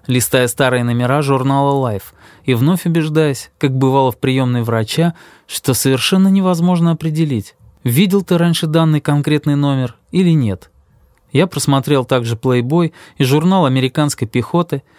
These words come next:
а потом прогулялся по коридору в кафетерий за бутылочкой Кока-Колы, которую так и оставил недопитой. Раза два ко мне заходила секретарша Рюба и все допытывалась, как оно все-таки было взаправду.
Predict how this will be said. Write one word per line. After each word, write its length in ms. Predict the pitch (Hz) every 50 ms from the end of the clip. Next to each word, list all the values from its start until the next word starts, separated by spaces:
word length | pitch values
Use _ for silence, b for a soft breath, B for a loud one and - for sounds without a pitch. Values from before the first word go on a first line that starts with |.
| b b b b
а 120 | - 127
потом 340 | - 165 170 - 240 233 185
прогулялся 580 | - 139 127 131 135 147 170 185 175 - -
по 120 | - - 131
коридору 420 | - 139 127 123 127 160 170 165
в 80 | 139 -
кафетерий 560 | - 135 - 160 147 - - 123 113 110 107
за 160 | 104 117 120
бутылочкой 500 | 117 131 120 156 180 196 - - - 160
Кока-Колы, 680 | - 143 139 - 160 147 - - 123 110 107 104 101 _ _ _ _ -
которую 380 | - 135 123 - 143 143 135
так 260 | - - 170 165 - -
и 60 | 143
оставил 400 | 127 - - - 143 139 143 135
недопитой. 760 | 127 131 127 127 127 123 _ - 110 104 - - 98 87 _ _ _ _ _ _ _ _ _ _ _ _ _ _ -
Раза 360 | - 127 127 160 196 190 185
два 260 | 175 160 147 147 156
ко 140 | 156 - 156 143
мне 200 | 135 131 143 160
заходила 460 | 170 175 - 165 147 135 135 156 151
секретарша 640 | - 165 - 165 156 - - 143 139 - - 175 170
Рюба 380 | 160 143 131 123 127 120 b b b b b b
и 80 | - 127
все 180 | 113 - 165 180
допытывалась, 720 | 185 196 190 - - 147 135 - 120 110 110 101 - - -
как 260 | - 160 180 - -
оно 200 | 180 185 190 170
все-таки 380 | - - 185 165 - - 202 190
было 300 | 175 170 185 180 175 170
взаправду. 840 | 156 151 143 165 190 180 - 185 180 165 135 113 113 110 107 -